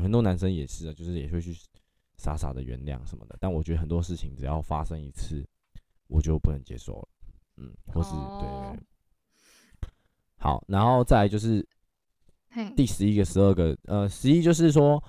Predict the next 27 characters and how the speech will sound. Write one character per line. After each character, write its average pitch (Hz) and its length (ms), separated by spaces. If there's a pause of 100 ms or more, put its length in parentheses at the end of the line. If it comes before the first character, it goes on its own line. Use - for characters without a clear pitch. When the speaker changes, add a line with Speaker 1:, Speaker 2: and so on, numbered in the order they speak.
(260)
Speaker 1:
呃， 87 180
在 135 220
适 127 260
当 120 160
的 101 60
时 104 140
候 107 120
取 - 180
回 82 100
主 90 180
导 64 160
权。 - 160
这 156 160
句 147 120
话 135 200
意 110 60
思 95 120
其 92 140
实 101 80
我 80 140
觉 76 100
得 80 80
应 85 60
该 87 120
是 95 120
说， 82 360 (540)
呃， 52 340